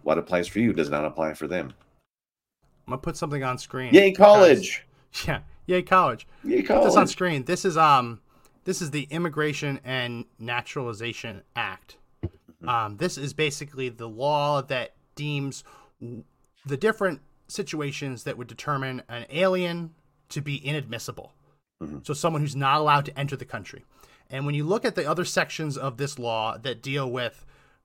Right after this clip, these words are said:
Speaker 2: who can be deported, they all point back to this stuff. So they, they wrote it in here, and this applies to people seeking to enter, but it's the same exact language that determines whether someone can be removed.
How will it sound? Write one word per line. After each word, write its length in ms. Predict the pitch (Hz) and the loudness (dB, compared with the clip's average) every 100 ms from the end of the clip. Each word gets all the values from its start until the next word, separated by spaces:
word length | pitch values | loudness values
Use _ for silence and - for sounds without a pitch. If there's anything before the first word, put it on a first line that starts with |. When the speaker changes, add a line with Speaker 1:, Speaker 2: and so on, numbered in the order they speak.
| - | -4
Speaker 2:
who 200 | 180 185 | -2 -2
can 200 | 180 165 | -4 -4
be 180 | 160 147 | -4 -6
deported, 580 | 131 - 330 165 123 - - - - | -6 -2 0 0 -4 -8 -20 -12 0
they 140 | 165 | 4
all 180 | 208 240 | 6 6
point 400 | - 208 190 120 | 2 2 2 4
back 280 | 165 160 - | 4 4 2
to 80 | 143 | -6
this 180 | 123 - | -6 -10
stuff. 320 | - - - | -14 -14 -18
So 160 | - 156 | -6 -2
they, 160 | 151 143 | 0 -2
they 180 | 143 | -2
wrote 260 | 147 190 247 | 2 4 4
it 100 | 233 | 4
in 100 | 226 | 2
here, 400 | 170 147 135 139 - - - | 2 2 0 -2 -8 -20 -10
and 140 | 156 | -6
this 100 | 165 | -4
applies 440 | 156 175 196 196 - | -2 4 6 6 2
to 80 | |
people 260 | 151 175 147 | -8 -6 -6
seeking 380 | 147 202 185 156 | -6 -8 -6 -4
to 120 | 151 | -2
enter, 380 | 180 208 254 262 - _ | -4 0 -2 -2 -12 _
but 140 | 180 147 | -2 -2
it's 120 | - | -4
the 60 | 147 | -4
same 360 | 190 196 196 - | -2 0 0 -4
exact 380 | 139 165 156 147 | -4 0 0 0
language 500 | 127 127 123 120 - | -2 -2 -4 -8 -8
that 140 | 131 | -12
determines 400 | 120 - 131 117 | -10 -8 -8 -6
whether 220 | 131 120 117 | -6 -6 -8
someone 340 | - 139 127 | -8 -8 -8
can 180 | - 143 | -8 -8
be 180 | 131 139 | -6 -6
removed. 600 | 170 196 240 - - | -4 0 0 -2 -10